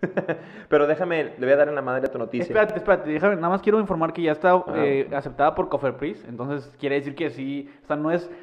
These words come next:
Speaker 2: no es la vacuna pinche, es una buena vacuna.
Speaker 1: No, no, no, no, de verdad que qué bueno, y, y genuinamente lo digo, qué bueno que México esté colaborando con este tipo de soluciones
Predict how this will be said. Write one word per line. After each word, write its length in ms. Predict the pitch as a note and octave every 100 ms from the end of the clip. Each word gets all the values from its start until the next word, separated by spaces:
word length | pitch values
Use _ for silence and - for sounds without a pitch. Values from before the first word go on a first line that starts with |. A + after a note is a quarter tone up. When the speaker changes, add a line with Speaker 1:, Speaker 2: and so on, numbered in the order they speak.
| -
Speaker 2:
no 100 | - F3+
es 60 |
la 220 | G3+ G3+ G3
vacuna 360 | E3 F#3 G3
pinche, 380 | F#3 E3 C3+ A2+
es 100 | A#2
una 120 | D#3+
buena 180 | D#3+ D#3
vacuna. 260 | E3 - C3+
Speaker 1:
No, 160 | D3+
no, 100 | A3+ C4
no, 160 | B3+ - - -
no, 180 | F3+
de 80 | C3
verdad 220 | A#2+ C3+ D3+
que 160 | F3
qué 120 | D#3+
bueno, 280 | E3 D#3 D#3
y, 100 | B2+
y 340 | A2+ G#2+ - - -
genuinamente 460 | C#3+ D#3+ F#3+ F3+
lo 80 | F3+
digo, 200 | C3+ G#2+
qué 100 | -
bueno 240 | F3 F#3 F3
que 60 | D#3+
México 260 | D3+ D#3
esté 160 | D3+ D3
colaborando 440 | D3+ C#3+ B2+ C3 C3
con 100 | A#2+
este 140 | A#2+
tipo 260 | B2+ B2 B2
de 60 |
soluciones 640 | A#2+ - - C3+ E3 E3